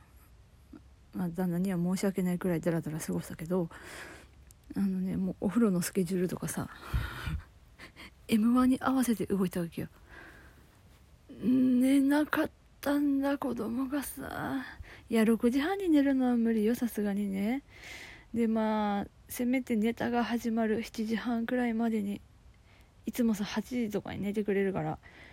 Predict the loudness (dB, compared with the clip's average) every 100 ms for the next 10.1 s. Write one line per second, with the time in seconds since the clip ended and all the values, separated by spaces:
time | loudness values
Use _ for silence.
0 | -20 -14 -2 2 2 0 0 0 0 0
1 | -2 -2 -2 0 2 0 0 0 2 0
2 | -2 -2 0 0 2 0 0 0 0 0
3 | 0 0 -2 -2 -6 -16 -20 -20 -20 -20
4 | -20 -20 -20 -20 -8 0 4 4 4 4
5 | 2 2 2 4 2 0 0 2 2 2
6 | 2 2 2 2 0 0 -2 -4 -4 -2
7 | -4 -8 -18 -18 _ -20 -20 -20 -20 -20
8 | -20 -20 -20 -20 -20 -20 -2 2 4 2
9 | 0 0 0 -2 -2 -2 -2 -2 -2 -4